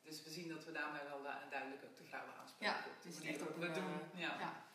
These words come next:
Speaker 2: de juiste doelgroep, de juiste beweging
Speaker 1: Ja,
Speaker 2: eigenlijk,
Speaker 1: precies.
Speaker 2: eh. En, ehm, waar komt je liefde voor de bloemen vandaan?
Speaker 1: <laughs> Nou, die is heel diep geworteld.
Speaker 2: Ja?
Speaker 1: <laughs> Mijn ouders hadden altijd al een bloemenkwekerij. Dus ik ben al heel jong,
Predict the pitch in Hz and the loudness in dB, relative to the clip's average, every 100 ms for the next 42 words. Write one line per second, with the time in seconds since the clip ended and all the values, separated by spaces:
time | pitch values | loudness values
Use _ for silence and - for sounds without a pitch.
0 | - 175 190 185 190 185 190 170 - 170 | -2 4 6 6 2 0 -2 -4 -4 2
1 | 165 170 - 165 160 156 156 151 151 147 | 4 4 2 2 0 -2 -2 0 -2 -4
2 | - - 143 143 - 156 147 139 147 151 | 0 2 2 -4 -4 -2 0 0 -2 -6
3 | 151 143 - - - - - - - - | -10 -14 -16 -14 -12 -12 -12 -14 -14 -16
4 | - - - - - - - - - 220 | -16 -20 -20 -20 -20 -20 -20 -6 -2 0
5 | 220 214 208 208 202 202 190 - - 220 | 2 2 2 0 -4 -6 -6 -6 2 4
6 | 220 247 226 226 320 - 247 196 190 170 | 4 4 2 2 0 0 0 2 0 2
7 | - - - 156 143 131 127 135 214 - | 0 2 0 2 4 4 4 0 0 0
8 | - - 214 - - - - 190 214 202 | 4 6 6 4 -2 -6 -2 0 2 2
9 | 240 185 294 302 226 262 254 269 - 285 | 2 2 2 2 4 4 4 2 4 6
10 | - 196 190 214 - - 170 - - 175 | 8 8 8 8 8 6 4 0 2 6
11 | 180 240 240 240 240 240 233 233 208 226 | 8 8 6 2 0 0 0 0 2 0
12 | 214 208 208 202 202 202 202 - - - | 0 0 0 2 0 0 -4 -10 -16 -12
13 | - - 147 143 147 147 147 151 156 156 | -12 -10 -12 -8 -6 -2 0 0 0 -2